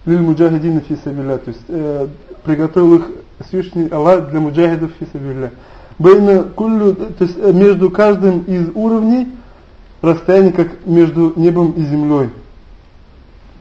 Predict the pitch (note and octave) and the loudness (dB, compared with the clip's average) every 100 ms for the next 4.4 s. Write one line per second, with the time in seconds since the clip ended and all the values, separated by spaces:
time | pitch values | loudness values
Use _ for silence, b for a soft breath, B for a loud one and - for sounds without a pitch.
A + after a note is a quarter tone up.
0 | - - - - B2+ - D#3 - - - | -20 -20 -20 -20 -18 -14 -14 -14 -20 -18
1 | - D3 D3 F#3 F3 - F#3 D#3 C3+ A2+ | -8 -6 -4 -4 -6 -4 0 0 -2 -6
2 | E3 D#3 E3 - E3 E3 D#3 - F#3+ G3 | -6 -4 -8 -4 -4 -2 -6 -4 -4 -4
3 | G3 - G3+ G#3 F#3 E3 D#3+ G#3 G#3 G3 | -2 0 2 2 0 -2 -4 0 0 -2
4 | F#3 D#3+ G#3+ | -6 -4 -4